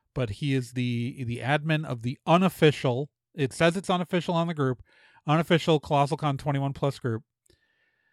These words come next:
Uh, after locking a thread where an attendee was complaining about the cosplay contest stuff,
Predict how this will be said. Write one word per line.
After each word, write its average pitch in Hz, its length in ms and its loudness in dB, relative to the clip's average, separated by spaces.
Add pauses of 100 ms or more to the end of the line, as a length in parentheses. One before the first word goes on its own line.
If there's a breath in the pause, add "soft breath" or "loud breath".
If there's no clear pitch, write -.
(260)
Uh, 139 480 0 (480)
after 165 360 4
locking 208 840 2
a 147 240 4
thread 143 360 2
where 139 160 2
an 135 80 0
attendee 156 320 0
was 139 160 0
complaining 143 460 -2
about 131 180 -2
the - 60 -12
cosplay 131 440 0
contest 120 400 -4
stuff, 113 420 -4